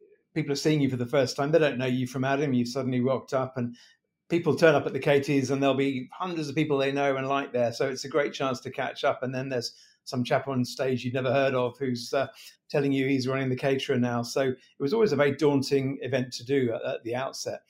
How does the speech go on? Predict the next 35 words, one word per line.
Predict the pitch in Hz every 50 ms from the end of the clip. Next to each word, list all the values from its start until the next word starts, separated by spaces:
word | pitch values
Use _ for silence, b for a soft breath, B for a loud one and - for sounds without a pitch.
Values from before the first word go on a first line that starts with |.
| b b
But, | 170 151 - -
you | 143
know, | 123 101
I, | 123 - -
I | 123
came | 123 165 151 143 127
to, | - 127 123 - -
to | - 123
love | 123 135 143 120 113
doing | - 110 107 113 120 120
it | 123 - -
and, | 117 120 120 117 - 127
uh, | 120 123 117 - b b b
always | - 127 127 131 123 120
enjoyed | 127 127 127 143 139 139 131 -
it. | 120 - -
But | 151 135
I | 143
remember | 139 151 170 180 165
about | 131 135 135 135 -
three | - - 147 143 139
years | 139 131 131 131 123 113 131
in, | 139 131 127 117 110 117 -
somebody | - - - 143 143 135 139 123 123 123 120 120 - B B B B B -
in | 131 135
their | 131 131 123
great | 123 143 143 139 131 113 117
wisdom | 135 131 127 120 - 123 120 120
decided | 120 117 - 143 131 131 131 123 127 123
that | 123 127 -
rather | 135 135 139 135 135 135
than | 127 123
have | 120 127 123 120 - -
the | 107
stage | - - - 127 123 120 120 120 120 - -